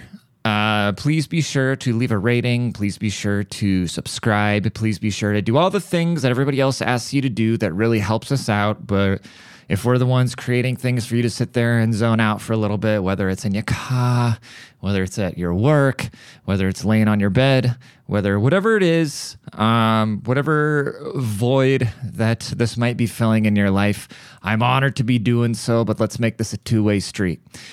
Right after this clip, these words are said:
Tell somebody about the podcast. Let's make it grow, because that'll just make, infuse more energy,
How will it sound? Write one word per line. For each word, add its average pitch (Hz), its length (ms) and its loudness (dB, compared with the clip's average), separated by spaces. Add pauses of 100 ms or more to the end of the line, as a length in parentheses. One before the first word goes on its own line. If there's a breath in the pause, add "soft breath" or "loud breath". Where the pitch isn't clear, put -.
(180 loud breath)
Tell 175 200 4
somebody 160 400 2
about 147 240 0
the - 80 -12
podcast. 117 720 0
Let's - 120 -12
make 117 200 -4
it 98 120 -4
grow, 107 360 2
because 101 300 -2
that'll 104 220 0
just - 280 -6
make, 101 260 0 (440 loud breath)
infuse 185 680 0
more 180 420 4
energy, 123 760 2